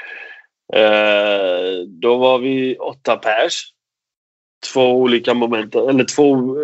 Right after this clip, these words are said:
två gånger tävlade man. En timme tävlingen. Eh,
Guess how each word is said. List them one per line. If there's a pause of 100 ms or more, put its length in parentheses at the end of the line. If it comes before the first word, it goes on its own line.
(200)
två
gånger
tävlade
man. (1400)
En (380)
timme
tävlingen. (1160)
Eh,